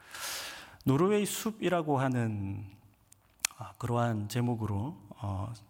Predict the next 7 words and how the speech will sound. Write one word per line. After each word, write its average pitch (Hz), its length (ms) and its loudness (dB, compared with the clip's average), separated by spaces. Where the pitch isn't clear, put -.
출간되었을 131 800 0
때에는 101 560 -2
사람들에게 147 580 2
큰 127 640 0
이목을 113 600 2
끌지 143 300 0
못하였는데, 101 960 -2